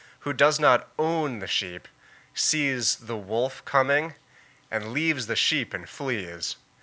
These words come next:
And the wolf snatches them and scatters them. He flees because he is a hired hand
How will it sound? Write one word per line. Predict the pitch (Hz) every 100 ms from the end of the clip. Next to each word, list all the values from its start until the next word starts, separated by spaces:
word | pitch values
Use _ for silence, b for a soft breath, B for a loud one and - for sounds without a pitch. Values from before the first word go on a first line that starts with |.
| b b b b
And | 110 107
the |
wolf | 104 139 120 - - -
snatches | - - 127 135 - 107 90
them | 95 90
and | 90
scatters | - 113 107 98 85
them. | 92 87 85 - b b b b b b
He | - 254
flees | - 139 135 160 190 - B B
because | - 143 151 131
he | 185 185
is | 123
a | 110
hired | 151 147 147 117
hand | 113 151 120 87 87